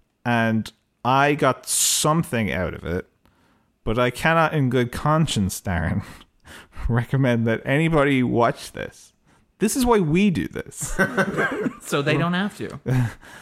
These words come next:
Speaker 1: I think that's, I think that's trademarked, but yes. <laughs> Wh-, why, why would people want, why, why, why?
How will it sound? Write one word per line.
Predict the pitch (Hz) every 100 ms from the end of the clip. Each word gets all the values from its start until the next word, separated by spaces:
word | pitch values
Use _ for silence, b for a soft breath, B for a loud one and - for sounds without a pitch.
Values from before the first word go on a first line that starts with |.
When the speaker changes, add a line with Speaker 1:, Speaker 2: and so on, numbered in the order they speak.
| B B -
Speaker 1:
I | 131 156
think | 147 170
that's, | 156 143 -
I | -
think | 123 120
that's | 113 -
trademarked, | 98 92 87 90
but | 120
yes. | 147 113 98 -
<laughs> | - - 330 302 147 - 202 - 208 - 202 - 269 262 - - 165 _ -
Wh-, | 160 170 - - - - _ - - 160
why, | 165 156 202 226 220 220 -
why | - 147 170 254
would | 185 156 160 156 -
people | 139 135 117
want, | 107 107
why, | 131 135 143 139
why, | 147 165 165 101 90 -
why? | - -